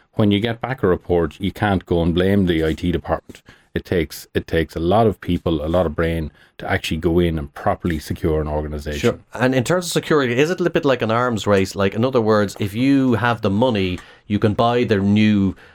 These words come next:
Speaker 2: kind of, uh, state-of-the-art software and you can block off potential attacks? Or is that actually about people being more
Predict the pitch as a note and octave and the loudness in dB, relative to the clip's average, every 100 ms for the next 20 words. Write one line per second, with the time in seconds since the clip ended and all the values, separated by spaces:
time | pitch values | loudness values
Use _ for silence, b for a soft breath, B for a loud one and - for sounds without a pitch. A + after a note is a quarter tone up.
0 | B - G2 F#2+ G2+ G2+ - B2+ A2+ G#2+ | B -2 0 0 2 0 2 0 2 2
1 | G2+ G2+ - - C#3 A2+ A#2+ A2 G2+ F#2+ | 2 2 0 0 0 2 2 2 2 0
2 | G2 - G#2+ G#2+ A2 A2 - F#2 A2 G#2+ | 0 0 0 2 2 0 -2 -2 0 0
3 | G2+ G2 - A2 - G#2 A#2 C3 D#3 D3+ | 0 -2 -2 -4 -2 2 2 2 0 -2
4 | - A#2+ A2+ A2 G#2+ A#2 A2+ F2+ G2 F#2 | 0 0 2 0 2 -2 -2 -2 0 0
5 | F2+ G2 G2 F#2+ F2 | 0 2 4 2 0